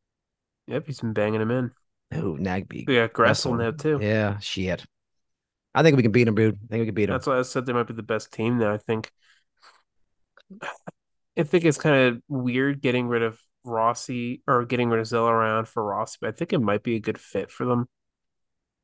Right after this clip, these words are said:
Speaker 2: Yeah, it's possible.
Speaker 1: And then getting in Gressel is just a game changer.
Speaker 2: He's a good one, yeah.
Speaker 1: Yeah, brought in Rudy Camacho, too. That's also just another game changer.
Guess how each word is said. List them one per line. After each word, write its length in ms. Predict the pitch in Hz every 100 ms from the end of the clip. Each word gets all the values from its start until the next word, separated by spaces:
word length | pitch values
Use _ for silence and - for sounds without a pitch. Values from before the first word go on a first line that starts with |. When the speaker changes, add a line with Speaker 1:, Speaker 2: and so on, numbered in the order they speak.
| _ _ _ _ _
Speaker 2:
Yeah, 160 | - 208
it's 80 | -
possible. 460 | 143 165 139 170 - _ _ _ _ -
Speaker 1:
And 120 | 131
then 80 | 123
getting 220 | 139 156
in 160 | 131 110
Gressel 500 | 107 107 - 107 107
is 80 |
just 160 | - -
a 40 | -
game 260 | 101 110
changer. 540 | 113 110 110 110 113 - _ _ _ _ _ _ _ _ _
Speaker 2:
He's 100 | -
a 40 | 120
good 160 | 143
one, 180 | 104 95
yeah. 240 | 113 107 90 - _ - - -
Speaker 1:
Yeah, 140 | 139
brought 380 | 123 135 123 117
in 60 | 117
Rudy 200 | 113 113
Camacho, 640 | - 107 104 110 107 104
too. 200 | - 110
That's 140 | 110
also 360 | 113 110 - 113
just 160 | 113 117
another 320 | 110 110 113
game 320 | - 107 120
changer. 500 | - 110 113 117 120